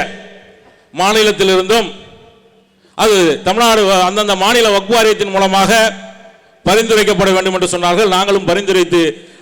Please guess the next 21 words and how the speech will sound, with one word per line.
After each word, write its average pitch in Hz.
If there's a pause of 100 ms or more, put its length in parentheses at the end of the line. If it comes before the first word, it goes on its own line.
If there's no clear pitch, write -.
அனுப்புகின்றோம், 190 (100)
ஏராளமான 185
விண்ணப்பங்கள் 190
இருக்குது 165
என்று 151
சொன்னபோது, 151 (2250)
இந்த 220
திட்டத்திலே 214
விண்ணப்பிக்கலாமா 208
என்று 180
கேட்கும் 190
பொழுது 175
சொன்னார்கள், 165 (960)
இதற்கு 180 (540)
சென்ட்ரல் 214
வக்ஃப் 185
கவுன்சில் 185
தான் 190 (220)
பரிந்துரைக்க 170
வேண்டும், 143 (1400)
அந்த 240